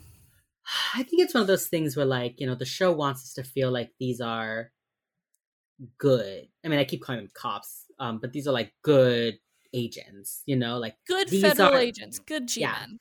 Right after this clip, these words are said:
Speaker 1: These aren't the guys that are corrupt and doing this and doing that. Like, these are the, the good ones who catch the bad guys, you know? And, like, so when Hotch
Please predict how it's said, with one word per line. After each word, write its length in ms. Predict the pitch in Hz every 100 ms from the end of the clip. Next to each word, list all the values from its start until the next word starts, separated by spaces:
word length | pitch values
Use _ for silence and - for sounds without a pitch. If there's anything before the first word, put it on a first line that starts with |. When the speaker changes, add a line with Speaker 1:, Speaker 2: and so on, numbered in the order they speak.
| _ _ - -
Speaker 1:
These 240 | 208 220 202
aren't 260 | 170 143
the 100 | 143
guys 380 | 131 131 131 127
that 120 | 131
are 80 | 113
corrupt 580 | - 143 131 127 - -
and 280 | 123 127 131 _ _ _
doing 280 | 135 147 127
this 180 | 131 131
and 100 | 131
doing 200 | 131 120
that. 220 | 127 127
Like, 140 | 117 -
these 180 | 156
are 40 | 135
the, 200 | 120 110 _
the 120 | 117 -
good 240 | 196 139
ones 320 | 131 110 110
who 60 | 131
catch 380 | 131 127 - -
the 80 | 113
bad 300 | 151 135 117
guys, 420 | 110 95 110 - _ _ _ _
you 120 | 151 147
know? 240 | 123 120
And, 120 | 135 127
like, 300 | 120 117 _ _ _ _ _ _ _ _
so 200 | - -
when 180 | 135 131
Hotch 680 | 127 - 170 160 156 - -